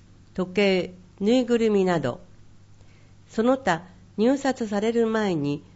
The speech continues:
物件の詳細を十分ご確認ください。市税の納付などにより、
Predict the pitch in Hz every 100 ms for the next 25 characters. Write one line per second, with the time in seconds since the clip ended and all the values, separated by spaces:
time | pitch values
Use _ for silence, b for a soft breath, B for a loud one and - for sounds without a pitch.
0 | b - 165 180 180 - 262 262 247 247
1 | 240 240 240 220 214 214 214 B B -
2 | 214 247 247 262 226 139 135 - 196 202
3 | 233 208 156 156 151 139 143 - - b
4 | b b b b b - - - - -
5 | 247 226 214 190 175 170 208 247 - 240
6 | 247 226 180 165 147 151 143